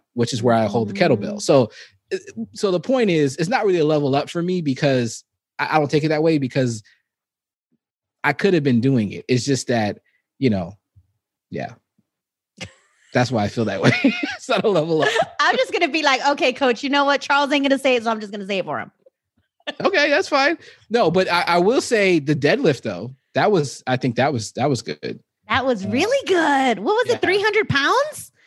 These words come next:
Speaker 1: Yeah, see, but see, that's, yeah, it was, but that's not, that's not <laughs> crazy.
Speaker 2: That's crazy to me.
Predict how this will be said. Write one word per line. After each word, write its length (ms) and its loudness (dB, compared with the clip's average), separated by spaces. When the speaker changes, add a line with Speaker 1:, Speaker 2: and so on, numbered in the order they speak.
Speaker 1:
Yeah, 200 4
see, 200 2
but 100 2
see, 400 -2
that's, 320 -6
yeah, 400 2
it 140 0
was, 360 0
but 160 -4
that's 220 0
not, 360 0
that's 180 -2
not 140 2
<laughs> 60 -6
crazy. 400 0
Speaker 2:
That's 1000 0
crazy 320 2
to 140 2
me. 360 0